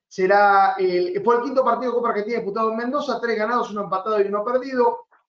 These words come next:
Noveno empate en veinticinco partidos oficiales en Mendoza y la segunda definición por penales. Las dos ganadas por Boca. Vigésimo segundo empate ante Talleres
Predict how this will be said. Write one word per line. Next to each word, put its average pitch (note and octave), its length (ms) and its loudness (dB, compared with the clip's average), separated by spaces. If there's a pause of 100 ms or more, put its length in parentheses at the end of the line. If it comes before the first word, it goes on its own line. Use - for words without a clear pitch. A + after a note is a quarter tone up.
(100)
Noveno B3 500 2
empate C4 340 2
en A3+ 80 -2
veinticinco G#3 500 -4
partidos G3 560 -2
oficiales A3 800 0
en A#3+ 140 0
Mendoza A#3 420 0
y G3+ 60 0
la G3 120 2
segunda B3+ 420 -2
definición G3+ 460 -4
por G3 140 -4
penales. D#3+ 400 -2
Las E3 220 2
dos B3 380 0 (320)
ganadas G#3 680 4 (200)
por G#3 200 4
Boca. E3+ 360 4
Vigésimo F3+ 400 -4
segundo G#3 400 0
empate G3+ 440 2
ante B3+ 320 0
Talleres A3+ 720 -4